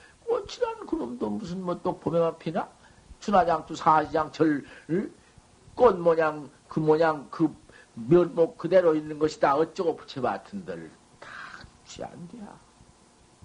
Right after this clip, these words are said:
그 춘거 활개가 분명히 있거든. 일내 조불경이다. 사람이 온디 세라님이 놀래 달아나지 가만히 있어?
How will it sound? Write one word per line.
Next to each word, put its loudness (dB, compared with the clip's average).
그 -8
춘거 -6
활개가 -4
분명히 -8
있거든. -8
일내 4
조불경이다. 0
사람이 6
온디 -2
세라님이 -2
놀래 4
달아나지 -2
가만히 4
있어? -4